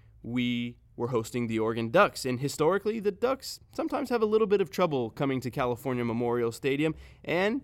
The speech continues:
such was the case this year, as Cal outlasted Oregon, winning twenty-one to seventeen, and of course, it was big defensive turnovers late there from Kuwani Dang and as well Cameron Goode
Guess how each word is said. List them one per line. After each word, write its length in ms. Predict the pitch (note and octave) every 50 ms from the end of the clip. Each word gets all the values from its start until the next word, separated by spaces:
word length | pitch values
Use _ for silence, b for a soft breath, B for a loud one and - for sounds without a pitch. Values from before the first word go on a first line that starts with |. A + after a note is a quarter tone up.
| - - -
such 300 | - - - C3+ C3+ -
was 120 | D3+ D3
the 80 | C#3+ D#3+
case 240 | - F#3+ F3 F3+ -
this 220 | - G#3 G#3 -
year, 180 | D#3 C#3+ B2+ A2+
as 320 | A2+ A2+ A2 A2+ A2 - b b b b b b b -
Cal 380 | - D3 C#3 D#3 E3 G#2+ - -
outlasted 600 | - C3 C3 G#2 G#2 A#2+ C#3 D#3+ - - F#3+ -
Oregon, 400 | - D#3 E3+ F3+ F#3 A3 A3+ A3
winning 240 | C3+ D#3 D3 B2+ A2+
twenty-one 600 | - - - D#3+ D#3+ E3 E3 D#3 D#3+ E3 E3+ F3+ E3+
to 200 | - - B2 G#2+
seventeen, 680 | - - - D3+ D3+ D3+ C#3+ - - D#3+ E3 E3+ F3 F3+ b b b b b
and 100 | - -
of 80 | A2 -
course, 300 | - D#3 D#3 D#3+ D3+ -
it 40 | A2+
was 200 | A#2 A2+ G#2 b b b b b b
big 220 | - E3+ F#3 F#3
defensive 480 | D3+ D#3+ - - D#3+ D#3 D3 - C3+ -
turnovers 500 | - D#3+ D#3 D3+ D3+ C#3+ C3 C3+ B2 A2
late 300 | B2+ C#3+ D3+ D3+ - -
there 240 | C#3+ D3 D3 D3+ D#3
from 300 | D3+ - C3+ A#2+ A2+ G#2
Kuwani 480 | - - D3 C#3 B2+ C3+ C#3 C3 A#2
Dang 340 | G#2+ B2 C3 C#3 D3 D#3 D3+
and 100 | B2 A2+
as 140 | A2+ G#2+ G#2+
well 200 | A2+ B2 C3 C#3
Cameron 460 | C#3 - - C#3 C3+ B2+ B2+ A#2+ A#2
Goode 300 | G#2 B2 C3 C#3+ E3 F#3